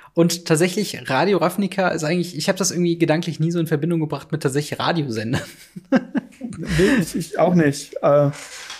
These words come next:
Speaker 2: ich, mir ist jetzt auch gerade aufgefallen, gefühlt sagt jeder, wir müssen noch mal hundert Folgen produzieren.
Speaker 1: Ja, das ist jetzt der Anspruch <laughs> anscheinend, dass wir in zweihundert Folgen uns wieder hier treffen und wieder darüber philosophieren, was seitdem
Speaker 2: Das
Speaker 1: passiert
Speaker 2: ist ja
Speaker 1: ist.
Speaker 2: okay.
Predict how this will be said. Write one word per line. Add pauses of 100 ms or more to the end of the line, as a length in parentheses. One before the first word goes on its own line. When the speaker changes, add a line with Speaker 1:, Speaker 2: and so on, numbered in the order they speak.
(120)
Speaker 2:
ich,
mir
ist
jetzt
auch
gerade
aufgefallen, (500)
gefühlt
sagt
jeder,
wir
müssen
noch
mal
hundert
Folgen
produzieren. (240)
Speaker 1:
Ja,
das
ist
jetzt
der
Anspruch
<laughs>
anscheinend,
dass
wir
in
zweihundert
Folgen
uns
wieder
hier
treffen
und
wieder
darüber
philosophieren,
was
seitdem
Speaker 2:
Das
Speaker 1:
passiert
Speaker 2:
ist
ja
Speaker 1:
ist.
Speaker 2:
okay.